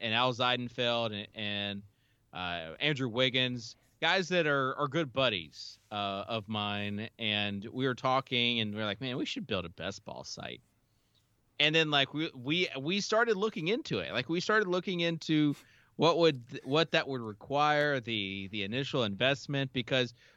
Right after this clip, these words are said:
we knew that there was going to be w-, some spots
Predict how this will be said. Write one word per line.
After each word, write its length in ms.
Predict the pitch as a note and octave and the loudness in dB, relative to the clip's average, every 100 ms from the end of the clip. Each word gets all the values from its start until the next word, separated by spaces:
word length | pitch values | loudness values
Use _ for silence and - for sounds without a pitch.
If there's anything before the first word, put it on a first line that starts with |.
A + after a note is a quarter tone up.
| _ | _
we 140 | D3+ D3+ | -2 0
knew 280 | C#3+ E3 | 2 2
that 180 | E3+ C#3+ | 2 2
there 220 | D3+ C#3+ | 2 4
was 180 | C3+ C3 | 2 -2
going 380 | - C3+ C3+ C3 | -2 -2 -2 -4
to 160 | C3+ A#2+ | -6 -4
be 500 | A#2+ A#2+ A#2+ A#2 - _ _ _ _ _ - | -2 0 0 -2 -6 _ _ _ _ _ -6
w-, 280 | C3+ G2+ B2 | -4 -2 -4
some 520 | - D#3 D3+ D3+ C#3+ | -2 2 4 4 -2
spots 1040 | - - - C3+ A#2+ B2 B2 - - | -6 -14 -4 2 4 4 0 -4 -16